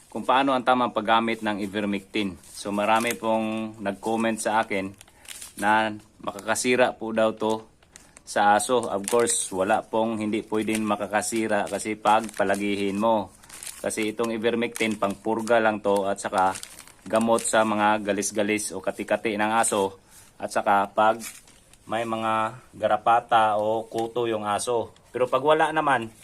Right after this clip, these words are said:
bakit mo palagihin gamitin to? Eh, alam mo, nakakasira. Lahat bagay nakakasira pag sobrahan, masobrahan po. So, tingnan nyo kung paano po natin gagamitin tong ivermectin.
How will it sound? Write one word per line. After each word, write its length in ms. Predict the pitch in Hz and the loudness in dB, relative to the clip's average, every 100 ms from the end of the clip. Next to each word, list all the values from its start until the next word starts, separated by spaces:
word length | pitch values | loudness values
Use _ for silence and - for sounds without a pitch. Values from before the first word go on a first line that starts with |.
| - - - | -20 -20 -8
bakit 300 | 131 - - | -4 -4 -2
mo 80 | |
palagihin 560 | 143 123 123 127 127 120 | 2 4 4 4 2 2
gamitin 480 | 113 117 113 117 117 | 0 0 0 0 2
to? 240 | 151 123 - | 2 0 -2
Eh, 80 | 104 | 2
alam 220 | 117 123 | 4 6
mo, 60 | 123 | 4
nakakasira. 720 | 120 107 117 113 123 131 - - - - _ - - - _ - - | 2 2 0 2 4 4 2 -2 -20 -20 _ -20 -20 -20 _ -20 -4
Lahat 240 | 127 156 143 | 0 0 2
bagay 320 | 143 139 131 | 2 6 4
nakakasira 720 | 123 120 123 127 120 123 123 113 | 4 0 0 -2 0 4 4 4
pag 240 | 120 123 135 - - _ _ _ | 4 4 2 -10 -20 _ _ _
sobrahan, 560 | - 113 107 110 113 113 | -4 -2 4 6 6 4
masobrahan 640 | 107 104 110 104 107 104 | 0 0 0 2 2 2
po. 160 | 101 82 - - - | -2 -4 -12 -12 -6
So, 160 | 117 110 | -4 -2
tingnan 320 | 147 165 165 | 2 4 6
nyo 300 | 156 147 - - | 6 6 2 -2
kung 160 | 127 | 0
paano 320 | 120 127 139 131 | 4 4 4 2
po 80 | |
natin 320 | 123 120 123 117 | 2 2 2 0
gagamitin 560 | 113 113 113 113 110 | 0 2 0 0 -2
tong 240 | 107 107 101 | 0 -2 -6
ivermectin. 800 | - 120 127 117 113 - 113 98 | -8 2 2 2 -2 0 -2 -2